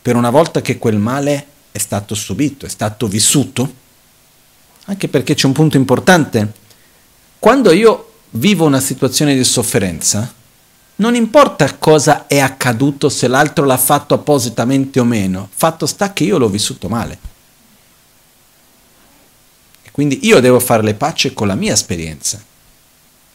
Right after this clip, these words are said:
più che con la persona. Questa è una cosa che dipende da me, nessun altro lo può fare per me. Quindi, quello che è accaduto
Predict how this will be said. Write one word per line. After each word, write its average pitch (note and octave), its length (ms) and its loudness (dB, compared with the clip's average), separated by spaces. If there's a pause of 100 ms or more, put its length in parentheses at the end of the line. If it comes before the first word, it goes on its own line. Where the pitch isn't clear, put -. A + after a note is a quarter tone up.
(120)
più G#2 180 -8
che F#2+ 160 -8
con F#2+ 240 -4
la F2 120 -6
persona. - 600 -12 (2750)
Questa - 220 -18
è G2+ 40 -16 (280)
una - 100 -20
cosa A2+ 220 -6
che A2 100 -4
dipende G#2+ 320 -2
da A2 100 0
me, F#3 120 -2
nessun G#2 300 -4
altro D#3 220 -4
lo F#2+ 100 -2
può F#2+ 120 -12
fare D#2+ 240 -8
per - 180 -14
me. - 140 -14 (2500)
Quindi, E3+ 420 -2 (1600)
quello G#3 220 -2
che E3+ 120 -4
è - 20 -2
accaduto G3 600 -6